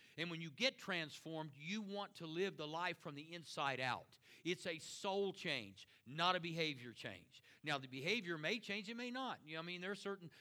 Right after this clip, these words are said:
aspects of your personality. Have you ever just, any type A's in here?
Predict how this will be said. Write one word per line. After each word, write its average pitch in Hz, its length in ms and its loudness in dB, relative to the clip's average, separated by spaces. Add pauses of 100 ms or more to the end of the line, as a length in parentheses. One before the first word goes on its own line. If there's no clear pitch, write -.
(140)
aspects 185 540 2
of 160 80 -6
your 196 120 2
personality. 190 720 0 (300)
Have 202 160 -2
you 262 100 0
ever 285 140 -2
just, 254 220 -6 (760)
any 294 160 -2
type 226 360 2
A's 208 320 2
in 202 80 -2
here? 196 280 2